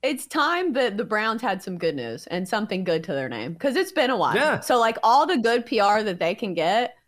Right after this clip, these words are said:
Speaker 1: they need to roll with it, and they need to be promoting this out the wazoo. So I will say this is a rare W from the Cleveland Browns organization. Does it make me wanna root for them despite having
Speaker 2: <laughs>
Speaker 1: Deshaun Watson as their quarterback?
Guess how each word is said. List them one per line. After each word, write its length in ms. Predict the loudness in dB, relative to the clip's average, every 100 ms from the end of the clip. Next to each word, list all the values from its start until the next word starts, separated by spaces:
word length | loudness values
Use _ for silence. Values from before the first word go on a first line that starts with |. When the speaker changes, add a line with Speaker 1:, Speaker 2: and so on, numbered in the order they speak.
| _ -6
Speaker 1:
they 240 | 0 2
need 280 | 2 0 -2
to 100 | -2 0
roll 240 | 2 2
with 160 | -2 -4
it, 180 | -8 -4
and 180 | -2 0
they 140 | 0
need 220 | 0 0
to 60 | -2
be 280 | -2 -2 -2
promoting 680 | -4 -4 0 2 2 2
this 240 | 0 -2 0
out 300 | 2 2 2
the 100 | -2
wazoo. 400 | 0 2 0 -4
So 160 | -2 0
I 200 | 0 0
will 160 | 0 -2
say 420 | 0 0 0 -4 _ _
this 220 | -2 0 2
is 160 | 2
a 100 | 2
rare 480 | 2 2 2 2 0
W 640 | 2 2 2 0 -4 -4 -8 -14 _ _
from 200 | 0 2
the 100 | 0
Cleveland 560 | 0 0 2 0 0
Browns 420 | 0 0 0 -2 -2
organization. 800 | -2 -2 -4 -4 -4 -4 -8 -10 -12 _
Does 160 | -4 0
it 120 | 0
make 280 | 2 2 2
me 120 | 2
wanna 300 | 2 2 2
root 240 | 0 0 0
for 160 | 0
them 320 | 2 2 2 -4 _
despite 400 | -6 0 2 4
having 260 | 2 2 0
Speaker 2:
<laughs> 20 |
Speaker 1:
Deshaun 420 | -2 0 2 2
Watson 400 | 2 2 0 -2
as 100 | 0
their 160 | 0 0
quarterback? 640 | 2 2 2 2 0 -2